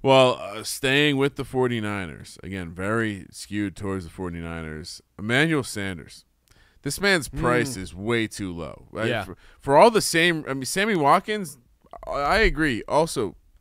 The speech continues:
Speaker 1: cheap price, good value, but Emmanuel Sanders,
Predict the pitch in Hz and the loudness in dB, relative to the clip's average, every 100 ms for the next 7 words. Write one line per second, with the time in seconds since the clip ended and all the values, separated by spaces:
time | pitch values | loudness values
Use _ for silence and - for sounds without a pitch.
0 | _ - 202 196 - 135 127 160 - - | _ -12 -10 -10 -4 0 0 -2 -10 -18
1 | 117 117 151 147 117 107 110 123 143 147 | -10 -2 0 2 2 2 0 -4 -8 -12
2 | - _ _ _ 131 135 147 170 180 170 | -20 _ _ _ -2 2 4 4 4 0
3 | - 139 135 135 131 127 127 | 0 0 2 2 0 -2 -8